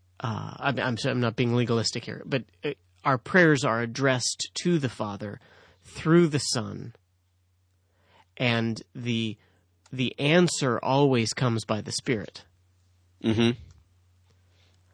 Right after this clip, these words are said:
Speaker 1: Um, you know, it's the Father who calls, the Son who saves, and the Spirit who sanctifies.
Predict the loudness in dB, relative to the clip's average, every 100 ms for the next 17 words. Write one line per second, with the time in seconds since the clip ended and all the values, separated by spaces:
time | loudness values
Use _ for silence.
0 | _ _ -6 -4 -4 -6 -10 -14 _ _
1 | _ -6 -4 -4 -6 -4 0 0 0 -4
2 | -6 -2 -2 -2 -6 -8 -6 -6 -6 -6
3 | -6 -6 -8 -10 -10 -10 -8 -6 -8 -8
4 | -10 -10 -12 _ -8 -4 -4 -6 -14 -16
5 | -12